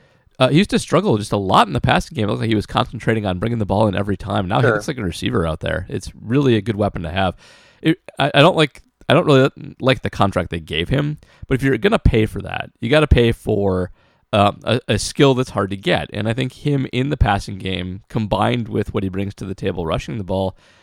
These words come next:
Speaker 1: is at least debatably worth it. You, you don't get that from every running back. A J Dillon's not a threat with, in the passing game. He's just not. Uh, and maybe Kylin Hill is, but i-, as much as I love him, he's a seventh rounder, and you don't wanna go into a season counting on him for that. So,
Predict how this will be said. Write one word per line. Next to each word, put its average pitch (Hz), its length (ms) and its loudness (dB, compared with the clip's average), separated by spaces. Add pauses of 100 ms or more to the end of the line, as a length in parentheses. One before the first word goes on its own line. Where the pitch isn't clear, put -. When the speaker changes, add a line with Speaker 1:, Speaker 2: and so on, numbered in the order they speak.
(100)
Speaker 1:
is 147 200 2
at 156 80 0
least 214 180 0
debatably 117 480 0
worth 87 280 -6
it. - 240 -16
You, 120 140 -2
you 139 120 2
don't 143 160 2
get 135 160 -2
that 127 160 -2
from 113 140 -4
every 110 200 -2
running 120 200 -2
back. - 240 -10
A 101 80 -2
J 135 140 0
Dillon's 113 360 0
not 92 360 -2
a - 40 -8
threat - 460 -4
with, - 200 -6 (200)
in 101 100 0
the 101 80 -4
passing 90 320 -4
game. 95 160 -2
He's 98 100 -4
just - 180 -10
not. 78 380 -6 (460)
Uh, 147 220 0
and 131 260 2 (160)
maybe 117 340 0
Kylin 107 300 -4
Hill 98 160 -2
is, 101 100 -4
but 95 240 -2
i-, - 200 -10
as 104 100 -2
much 117 160 0
as 98 100 -4
I 101 60 0
love 98 240 -2
him, 95 140 -6
he's 110 160 -6
a 98 40 -6
seventh 98 340 -4
rounder, 107 300 0
and 98 100 -2
you 110 40 -2
don't 123 80 -2
wanna 113 140 -4
go 117 100 0
into 117 120 2
a 120 40 -2
season 104 300 -6
counting 113 460 -2
on 71 140 -8
him 53 120 -14
for - 120 -14
that. - 280 -14
So, - 240 -4